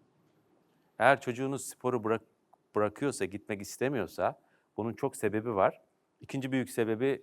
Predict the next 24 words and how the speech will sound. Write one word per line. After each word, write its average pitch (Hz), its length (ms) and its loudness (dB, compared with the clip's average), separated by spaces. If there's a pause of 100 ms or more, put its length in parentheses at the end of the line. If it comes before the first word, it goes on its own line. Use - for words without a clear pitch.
e, 98 520 0
antrenörüyle 110 760 0
ilişkisi. - 580 -6 (760)
Ama 110 280 0
en 139 240 2
büyük 110 200 -2
sebebi 101 380 -2 (180)
yetersizlik 104 640 -2
korkusu. - 420 -10
Özellikle 120 440 -4
bir 117 60 -6
şeyi 113 260 -4
deneyip 131 340 2
bırakıyorsa, 98 460 -2
deneyip 113 380 -4
bırakıyorsa 123 680 0 (420)
o 110 100 -2
çocuk 117 360 -4
ya 135 100 2
çok 135 240 -2
eleştirilmiştir 117 880 -2
ya 113 120 2
da 120 120 0
çok - 360 0